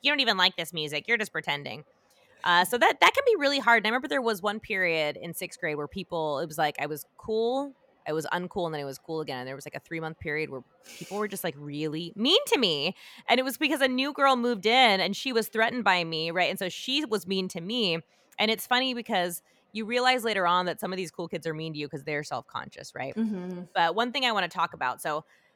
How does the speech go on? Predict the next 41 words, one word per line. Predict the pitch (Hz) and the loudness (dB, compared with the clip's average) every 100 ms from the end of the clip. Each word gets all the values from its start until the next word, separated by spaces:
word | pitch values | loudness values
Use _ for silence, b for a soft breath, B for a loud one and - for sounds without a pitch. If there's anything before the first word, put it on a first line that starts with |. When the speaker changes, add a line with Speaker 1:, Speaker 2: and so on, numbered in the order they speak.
| _ | _
Speaker 1:
because | 247 - 349 - | -4 0 0 2
I | 247 | 0
cared | 226 - 180 185 156 | 0 0 0 0 -2
way | 135 151 | -6 -8
too | - - | -12 -12
much | 127 117 - - | -10 -12 -12 -10
about | 160 143 | -4 -2
what | 104 | -4
people | - 196 151 | -8 -12 -10
thought | - 123 - | -8 -8 -8
of | 151 | -10
me, | 185 202 226 - _ _ | -8 -6 -8 -12 _ _
um, | 147 135 131 | -6 -4 -4
it | - 180 | -6 -2
didn't, | 220 240 | -2 -2
like, | 190 156 - - _ _ b b _ - | -2 -2 -4 -16 _ _ b b _ -2
it | 285 214 | 0 2
did | 311 | 0
change | 285 294 262 233 | 2 0 0 -2
the | 208 | 0
way | 202 | 4
I | 190 | 4
acted | 151 156 - 196 | 6 2 2 -2
a | 156 | -2
lot | 151 147 | 0 0
of | |
the | 160 | -2
times, | 151 - 143 143 180 202 - | -6 -6 -4 -4 -6 -10 -6
but | 165 | -4
it | 165 - | -2 -2
also | 165 165 165 180 175 156 - - | 0 0 -2 -4 -4 -6 -12 -14
changed | - 147 147 - | -10 -10 -10 -14
the | 143 | -18
things | - 143 139 | -12 -10 -8
that | 135 | -6
I | 135 | -6
wanted | 123 127 147 | -6 -6 -6
to | 143 | -8
do | 147 | -8
that | 139 | -8
I | - | -10